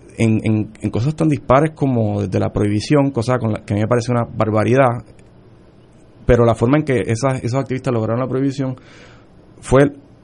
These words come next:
volviéndose un problema, igual que los derechos civiles, cómo se lograron, volviéndose un problema. Eh, en Puerto Rico tiene que volverse un tema que sea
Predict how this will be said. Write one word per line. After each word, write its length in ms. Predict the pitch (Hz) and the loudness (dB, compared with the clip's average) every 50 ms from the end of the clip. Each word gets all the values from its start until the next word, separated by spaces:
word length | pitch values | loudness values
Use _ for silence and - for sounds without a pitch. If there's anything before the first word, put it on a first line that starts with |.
| - - | -14 -6
volviéndose 540 | - 110 123 120 113 113 117 120 131 131 147 | -2 2 4 4 6 6 4 2 2 0 0
un 140 | 139 135 - | 0 0 0
problema, 520 | - 123 120 127 143 139 117 107 98 98 - - - - - - - - | 0 0 2 4 4 2 2 0 -2 -4 -8 -14 -20 -20 -20 -18 -8 -4
igual 320 | 113 117 113 120 123 120 | -2 0 2 2 0 0
que 120 | - 147 | 0 -2
los 100 | 135 131 | -2 0
derechos 320 | 120 120 117 120 - 131 - | 0 -2 -2 -2 -4 -6 -6
civiles, 360 | - 131 127 135 131 135 127 | -6 -4 -2 0 0 -2 -2
cómo 180 | - 120 127 123 | -4 -4 -6 -4
se 120 | - 131 | -2 -2
lograron, 460 | 127 127 127 131 139 135 120 117 110 | 0 0 2 2 2 2 2 0 -2
volviéndose 340 | 104 107 101 107 117 113 127 | -2 -2 -2 -4 -4 -4 -4
un 80 | 131 123 | -6 -4
problema. 500 | 131 131 131 135 135 127 113 107 101 - - - - - - - 110 - - - - - - - - - - - - - - - - - - - - - - - - | -2 0 0 0 0 -2 -2 -4 -6 -8 -12 -20 -20 -20 -14 -10 -8 -8 -8 -10 -14 -20 -20 -20 -20 -20 -20 -20 -20 -20 -20 -20 -20 -20 -20 -20 -20 -20 -18 -6 0
Eh, 320 | 110 117 117 113 113 113 - | 2 4 4 4 2 2 0
en 100 | 120 113 | -2 -2
Puerto 260 | 113 135 120 - 127 | 0 0 0 0 0
Rico 180 | 131 143 147 160 | 0 0 0 0
tiene 180 | 156 170 175 | 0 0 0
que 80 | 156 170 | 0 0
volverse 320 | 160 156 165 160 156 165 | 0 0 0 -2 -2 -2
un 120 | 156 156 156 | -2 0 0
tema 360 | 175 170 151 123 120 117 113 - - - - - - - - - | 0 0 0 0 -2 -4 -6 -10 -18 -20 -20 -20 -20 -20 -10 -6
que 100 | - 120 | -4 -4
sea 440 | 113 - 135 139 151 156 156 147 | -2 2 4 4 4 4 2 0